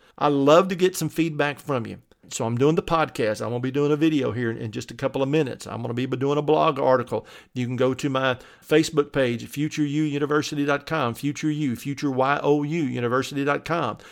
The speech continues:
You can send me a, an email, mike at future u university dot com. All kinds of ways to c-, connect with me. I'm on LinkedIn. I'm on Twitter. All of these places.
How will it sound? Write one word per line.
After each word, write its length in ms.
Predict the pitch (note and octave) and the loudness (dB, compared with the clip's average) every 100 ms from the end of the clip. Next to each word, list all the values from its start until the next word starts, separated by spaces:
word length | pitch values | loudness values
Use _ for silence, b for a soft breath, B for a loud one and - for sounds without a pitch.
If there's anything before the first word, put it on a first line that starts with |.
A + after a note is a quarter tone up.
| B - | B -4
You 180 | C3+ | -4
can 340 | C3+ A2+ A2+ - | -4 -6 -8 -8
send 300 | - D3 D3+ | 0 2 2
me 100 | D#3+ | 2
a, 160 | D3 | 2
an 300 | C3+ C3 C#3 | 0 -2 0
email, 360 | D#3 G3+ D3+ G#2+ | 2 2 2 0
mike 400 | A2 A#2+ D3 C#3+ - | 0 0 0 -6 -4
at 300 | C#3+ C#3+ - | -2 -2 -4
future 400 | D3 D3 D3 C3 | -4 -2 -2 -2
u 200 | C3+ C#3+ | 0 -2
university 640 | C#3 B2+ B2+ C3 - B2 | 0 0 0 0 -2 -4
dot 260 | B2+ A#2 - | -4 -4 -4
com. 240 | C#3+ - B B | -6 -6 B B
All 240 | D3+ F#3 | 2 2
kinds 340 | - G#3+ A3+ F3+ | 2 -2 -2 -2
of 100 | E3 | 0
ways 220 | E3+ D#3+ | 2 2
to 80 | - | -2
c-, 160 | - - | -12 -12
connect 340 | - D#3 F3 | -2 0 0
with 160 | C#3+ A#2 | -2 -4
me. 120 | A2+ | -2
I'm 200 | A2 C#3+ | -2 0
on 220 | F3 F3 | 0 2
LinkedIn. 400 | F#3 F#3+ F#3+ A2 | 0 0 -4 -8
I'm 180 | A2+ C#3 | -6 -2
on 160 | E3+ E3 | -2 -2
Twitter. 460 | - F#3+ D3+ - b b b b | 2 2 0 -8 b b b b
All 260 | C#3 D3+ A#3 | 2 4 4
of 80 | A#3+ | 2
these 200 | A#3 - | 0 -2
places. 680 | - G#3 A3+ - - - | -4 -2 -2 -6 -10 -16